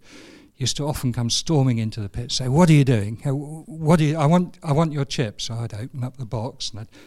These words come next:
take these special little tweezers that you had for, for taking the chip out, and they, they were quite fiddly. And of course, I always used to drop the chip. I was so clumsy. <laughs>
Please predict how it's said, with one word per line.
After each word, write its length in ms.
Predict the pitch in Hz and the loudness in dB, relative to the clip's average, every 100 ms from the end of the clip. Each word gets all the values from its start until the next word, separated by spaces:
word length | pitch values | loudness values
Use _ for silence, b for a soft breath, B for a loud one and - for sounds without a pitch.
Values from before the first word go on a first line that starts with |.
| B | B
take 180 | - 165 | -8 -6
these 140 | 147 | -4
special 360 | - 180 - 160 | -2 -2 -2 -2
little 200 | 147 143 | -2 -2
tweezers 560 | - 147 127 101 95 98 | -2 0 0 -2 -6 -8
that 100 | 113 | -8
you 80 | |
had 200 | 110 120 | -10 -10
for, 180 | - 110 - B B B | -8 -10 -10 B B B
for 120 | - | -12
taking 420 | - 135 123 110 | -6 -6 -6 -8
the 60 | 113 | -10
chip 280 | - 113 139 | -10 -12 -10
out, 220 | 110 107 | -10 -10
and 80 | 120 | -10
they, 80 | 120 | -10
they 180 | 135 135 | -8 -8
were 80 | 139 | -8
quite 280 | - 170 | -6 -6
fiddly. 560 | - - 156 107 101 110 - B B B | -6 -4 -4 -4 -10 -12 -18 B B B
And 100 | 127 | -8
of 60 | 123 | -6
course, 200 | 131 143 | -6 -6
I 40 | |
always 200 | 147 135 | -6 -6
used 180 | 120 - | -6 -8
to 60 | |
drop 260 | 117 120 117 | -10 -12 -12
the 100 | 139 | -14
chip. 340 | - 110 101 | -8 -8 -8
I 40 | 113 | -8
was 100 | 123 | -4
so 360 | - - 143 | -4 -2 -4
clumsy. 640 | 131 - 113 107 92 95 | -4 -6 -4 -4 -8 -8
<laughs> 40 | - | -12